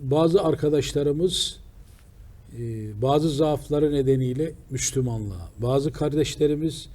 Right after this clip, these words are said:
bazı zaafları nedeniyle millet varlığına, e, çok rahat hasım olabiliyorlar.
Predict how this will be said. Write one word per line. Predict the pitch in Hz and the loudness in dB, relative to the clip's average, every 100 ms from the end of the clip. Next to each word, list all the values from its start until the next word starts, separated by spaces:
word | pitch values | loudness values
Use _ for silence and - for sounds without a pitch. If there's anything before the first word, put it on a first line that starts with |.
| - - - - | -20 -20 -12 0
bazı | 139 147 156 | 2 4 2
zaafları | 151 143 139 143 143 139 | 2 0 0 -2 0 0
nedeniyle | 123 123 123 120 143 156 - - - | 0 -2 -2 -2 -2 -4 -14 -20 -6
millet | 117 127 165 170 120 | -2 4 4 2 -2
varlığına, | 110 101 101 127 170 123 - - - - - - | -4 -4 -6 -8 -10 -14 -20 -20 -20 -20 -20 -14
e, | 104 101 95 | -10 -8 -8
çok | - 156 - | -8 -10 -6
rahat | 113 113 147 | -6 -4 -6
hasım | - 120 - 180 151 | -8 -6 -4 -2 -2
olabiliyorlar. | 131 117 120 143 120 92 | -4 -2 0 0 0 -2